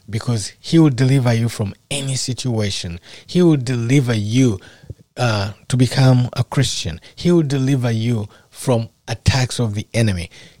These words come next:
Just plead the blood of Jesus. It works, and it's gonna work. So I wanna encourage you in this short podcast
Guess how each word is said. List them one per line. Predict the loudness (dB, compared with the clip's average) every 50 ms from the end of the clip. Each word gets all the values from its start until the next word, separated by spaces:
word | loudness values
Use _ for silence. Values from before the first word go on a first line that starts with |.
| _ -8
Just | -4 -4 -4 -4 -6 -10 _
plead | 0 2 4 4 2 0 -2 _ -6
the | -4
blood | 0 0 2 2 2 2
of | 0 -2 -2
Jesus. | -2 -2 -2 -2 -2 -4 -8 -10 -12 -14 -18 -20 -20 _ _ _
It | 2 2 2 0 -4
works, | -6 0 2 4 4 2 0 -6 -12 -12 -12 -8 _
and | 0 0 0 0
it's | -2 -6
gonna | -4 -2 -2 -2 -2 -4 -6 -6
work. | -4 -4 -4 -6 -8 -16 -20 -20 -20 -20 -16
So | -8 -6 -4
I | -2
wanna | -2 -2 -2 -2 -2
encourage | -2 -2 -4 -4 -4 -4 -4 -2 -4 -6 -6
you | -8 -8 -8
in | -8 -8 -8
this | -8 -8 -10
short | -8 -8 -8 -10 _
podcast | -8 -8 -8 -8 -8 -10 -10 -10 -10 -10 -12 -16 -20